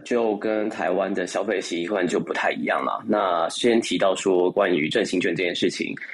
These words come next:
那日本其实去年的时候是有发行振兴券，那它的方式是直接汇十万块的现金到申请人的账号里面。那也就是说，多数的日本人呢，他其实拿到这十万块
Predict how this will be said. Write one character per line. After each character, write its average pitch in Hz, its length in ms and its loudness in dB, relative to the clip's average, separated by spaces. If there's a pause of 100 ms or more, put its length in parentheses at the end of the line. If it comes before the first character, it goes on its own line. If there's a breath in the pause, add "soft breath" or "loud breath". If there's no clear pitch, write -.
(140 loud breath)
那 117 300 2
日 180 220 4
本 95 240 0
其 101 160 -2
实 95 400 0
去 147 280 0
年 92 140 2
的 - 80 -2
时 - 160 -4
候 98 80 2
是 117 160 -2
有 82 160 2
发 95 260 0
行 73 360 -2
振 107 120 0
兴 87 200 0
券， 87 180 0
那 104 80 0
它 110 180 0
的 95 140 4
方 107 240 0
式 110 140 -4
是 107 120 -2
直 - 140 -10
接 92 240 0
汇 92 260 0
十 - 240 0
万 98 160 4
块 107 160 -2
的 80 120 -4
现 90 200 2
金 87 240 2 (380 soft breath)
到 95 300 6
申 110 200 2
请 104 200 0
人 71 120 -2
的 82 120 -2
账 80 180 0
号 104 220 -2
里 - 80 -8
面。 76 200 -4 (400 loud breath)
那 139 120 0
也 101 60 4
就 113 40 6
是 139 80 6
说， 123 340 4 (360 loud breath)
多 175 160 6
数 175 180 6
的 139 60 6
日 160 120 6
本 110 160 4
人 98 160 2
呢， 107 160 4
他 139 200 0
其 104 160 0
实 101 160 0
拿 98 140 2
到 107 40 2
这 - 100 0
十 - 140 0
万 101 160 4
块 - 180 2